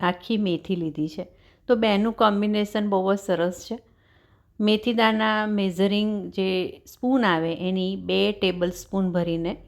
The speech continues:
બે મોટી ચમચી ભરીને મેથી દાણા લીધા છે. સામે અડધો કપ બાસમતી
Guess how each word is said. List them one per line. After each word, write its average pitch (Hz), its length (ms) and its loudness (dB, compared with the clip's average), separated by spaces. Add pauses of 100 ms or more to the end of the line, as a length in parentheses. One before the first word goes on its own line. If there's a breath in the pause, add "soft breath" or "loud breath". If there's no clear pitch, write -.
(300)
બે 180 160 0
મોટી 185 400 -2
ચમચી 180 260 -2
ભરીને 165 380 0
મેથી 165 340 -4
દાણા 160 360 -2
લીધા 170 340 -4
છે. 185 100 -4 (600 soft breath)
સામે 175 360 2 (140)
અડધો 180 300 0
કપ 180 380 -4
બાસમતી 160 500 -4